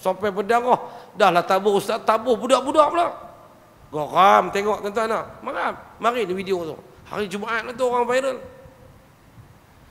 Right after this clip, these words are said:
Sebab itulah ni, bila nak masuk Mahat Tahfiz tu, orang temuduga, bukan temuduga budak tu, temuduga mak ayah dia pun temuduga. Bagus.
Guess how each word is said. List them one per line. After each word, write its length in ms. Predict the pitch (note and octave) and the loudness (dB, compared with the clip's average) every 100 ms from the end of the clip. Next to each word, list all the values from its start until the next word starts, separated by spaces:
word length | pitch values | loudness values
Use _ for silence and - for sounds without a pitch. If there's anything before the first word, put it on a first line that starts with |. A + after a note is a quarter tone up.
| - | -20
Sebab 240 | - D#3+ F3 | -10 -6 -4
itulah 240 | G3+ F3+ | 0 0
ni, 160 | F3+ G#3+ | -2 -6
bila 320 | F#3 F#3 F3+ | -6 -6 -4
nak 160 | F3+ F3+ | -4 -6
masuk 240 | - G3+ | -6 -6
Mahat 400 | F3 D#3+ F3+ F#3+ | -6 -6 -8 -8
Tahfiz 320 | F#3+ F#3+ - | -8 -10 -12
tu, 80 | F3 | -6
orang 320 | F3 F#3+ F#3+ | -2 -2 -2
temuduga, 560 | - F#3+ F#3+ G3 G#3 F#3+ | -4 -2 -2 -4 -4 -4
bukan 240 | E3 F3+ | -4 -6
temuduga 400 | F3+ F#3 F#3+ F#3+ | -6 -4 -4 -2
budak 480 | F3+ F3 G#3+ A3+ - | -4 -2 4 4 4
tu, 80 | C4+ - | -4 -4
temuduga 560 | F#3+ A3 A3+ A3 A#3 | -4 -4 -4 -2 -2
mak 320 | F#3+ A3+ A#3+ G3+ | 2 4 4 4
ayah 240 | B3+ B3 B3+ | 4 4 4
dia 100 | G#3 | -2
pun 80 | A3 | -2
temuduga. 480 | A3 B3 D4 - D#3 - - - - - _ _ _ - | -4 -4 -2 -4 -6 -10 -20 -20 -20 -20 _ _ _ 0
Bagus. 400 | A3+ B3+ F4 C4+ | 2 4 4 2